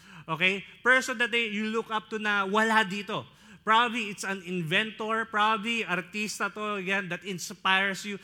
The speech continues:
And imagine, you look up to that person, you are, uh, you idolize that person in a certain way. Tapos yun, you start to hear that this person is already coming here.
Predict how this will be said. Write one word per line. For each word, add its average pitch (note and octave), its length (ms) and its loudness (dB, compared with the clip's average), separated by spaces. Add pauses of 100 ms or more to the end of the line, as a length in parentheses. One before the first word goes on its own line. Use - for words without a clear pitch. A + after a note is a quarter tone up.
(260)
And A#3+ 160 -4
imagine, B3 480 2 (160)
you C4+ 240 -2
look C#4+ 240 -2
up B3 160 -8
to A#3 80 -4
that A3 240 4
person, G#3+ 640 0 (200)
you A3+ 200 -4
are, A3 540 4 (260)
uh, F#3+ 320 6
you A3 160 -2
idolize A#3+ 640 4
that A3 180 0 (120)
person G#3+ 480 -2
in G3 80 -4
a F#3+ 80 -6
certain G#3 400 -4
way. G3+ 320 -2 (840)
Tapos G#3+ 360 0
yun, G3 160 -4
you F#3+ 160 -4
start A3+ 480 0
to G#3+ 80 -6
hear F3+ 400 -6 (1040)
that F3 240 -2
this G#3 240 0
person E3+ 580 -4
is D#3 160 -10
already D3+ 600 -6 (320)
coming C#3+ 480 -6 (160)
here. B2+ 240 -12